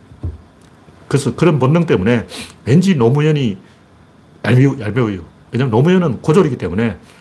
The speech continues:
왠지 얄미운 거예요. 무의식 차원에서, 어, 고졸을 깔보는 그런 마음이 있다고. 인종차별도 행동도 똑같아요. 무의식적으로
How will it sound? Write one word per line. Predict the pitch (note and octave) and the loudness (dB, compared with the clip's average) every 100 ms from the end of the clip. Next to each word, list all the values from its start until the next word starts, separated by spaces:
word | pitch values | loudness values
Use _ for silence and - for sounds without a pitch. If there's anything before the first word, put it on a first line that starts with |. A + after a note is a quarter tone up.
| _ - | _ -2
왠지 | B2 F#3 | 0 2
얄미운 | C3 F#2 G#2 | 2 0 -4
거예요. | F2 D#2+ | -8 -2
무의식 | B2+ F#3 - - _ - | -2 -2 -8 -20 _ -14
차원에서, | - B2+ A#2 - A#2 A2 - - - - - | -2 0 0 0 -2 -4 -12 -20 -20 -20 -12
어, | A2 G2+ | -10 -8
고졸을 | - C3 C3+ | 0 2 2
깔보는 | C#3 D3 D3 D3 | 2 2 2 0
그런 | B2+ C3 | 0 -2
마음이 | G2+ G#2 | -2 -6
있다고. | - F2 E2 _ _ _ _ _ - - - - | -8 -14 -16 _ _ _ _ _ -20 -20 -20 -14
인종차별도 | - G2+ C#3+ D3 C#3+ F#3 F3 D3+ | -4 0 2 0 -4 -2 -2 -2
행동도 | C#3+ D3+ C#3 B2+ | -2 0 -2 -4
똑같아요. | D#3+ D#3 B2+ F2+ - - - - - - - - | -6 -4 -8 -10 -20 -20 -20 -20 -20 -20 -20 -8
무의식적으로 | G#2+ E3 F3 F#3 - C3 A2+ B2+ | 0 0 0 -6 -2 0 0 0